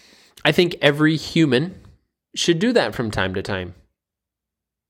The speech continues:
And I think you get better at reviewing your year each year. I know I have, and, uh, it's been fun. It's been fun to experience new things and, and, and improve and feel growth.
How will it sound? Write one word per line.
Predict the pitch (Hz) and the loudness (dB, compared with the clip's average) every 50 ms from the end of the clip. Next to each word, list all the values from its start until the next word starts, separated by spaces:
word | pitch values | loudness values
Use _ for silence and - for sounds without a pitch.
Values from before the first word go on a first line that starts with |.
| _ _ _ _ _ _ _ _ _ _ _ - - _ | _ _ _ _ _ _ _ _ _ _ _ -20 -16 _
And | - 156 185 | 0 2 2
I | 190 | 2
think | 185 190 196 190 180 175 - | 4 4 2 2 2 0 -6
you | 147 151 151 165 165 | -4 0 2 2 4
get | 151 175 - | 4 2 2
better | 127 139 135 160 170 175 | 4 0 2 4 2 2
at | 156 - | 2 2
reviewing | 156 151 139 123 127 135 135 143 156 151 143 | 2 2 2 2 2 2 2 2 2 2 2
your | 143 139 135 | 2 2 2
year | 127 117 117 113 110 113 135 170 185 - - _ _ - _ - | 2 2 2 2 2 2 2 0 -2 -6 -18 _ _ -20 _ -6
each | - 156 170 160 - - - | -2 -2 -2 -2 -4 -6 -4
year. | 208 269 247 120 92 95 110 | -2 0 0 -2 -2 -4 -2
I | 120 135 | 0 0
know | 151 147 143 | 2 2 2
I | 131 139 160 | 2 2 2
have, | 180 165 127 107 113 139 180 190 - - - - _ - | 2 2 2 4 4 2 2 -2 -6 -16 -18 -20 _ -6
and, | 123 127 127 123 120 123 | -4 -4 -4 -4 0 2
uh, | 120 117 117 113 113 117 - _ _ - - | 2 4 4 2 0 -4 -12 _ _ -16 -4
it's | - 147 143 | -4 -4 0
been | - 185 175 165 | 0 0 0 0
fun. | - - 226 247 214 117 101 - _ - - - - - - _ _ - | 0 2 2 2 2 0 -2 -8 _ -20 -20 -20 -20 -20 -20 _ _ -2
It's | 135 139 135 - | 0 0 0 0
been | - 165 156 143 | 0 0 0 0
fun | - - - 139 147 165 170 | -4 -2 0 2 2 2 0
to | - - 160 151 143 143 - - | 0 2 2 4 4 2 2 0
experience | 139 - - - 143 143 147 151 160 156 - | -2 -4 0 0 0 2 2 0 -2 -2 -2
new | - 139 147 | -2 -2 -2
things | 143 - - 120 131 156 196 220 180 139 | 0 0 0 0 0 0 -2 -4 -4 -4
and, | 123 107 104 101 - _ - - - - - _ _ _ - | -4 -4 -4 -6 -10 _ -20 -20 -20 -20 -20 _ _ _ -4
and, | 120 131 127 | -2 0 2
and | 143 139 143 - - 139 151 | 2 0 0 0 -2 0 0
improve | 156 156 - - 247 277 208 - - - | 0 -2 0 0 2 2 2 2 0 -6
and | 143 123 120 113 | -8 -8 -8 -2
feel | - 165 160 151 | 0 2 2 2
growth. | 131 123 147 156 131 117 107 - - - - - | 2 2 2 4 4 2 0 -6 -14 -20 -20 -20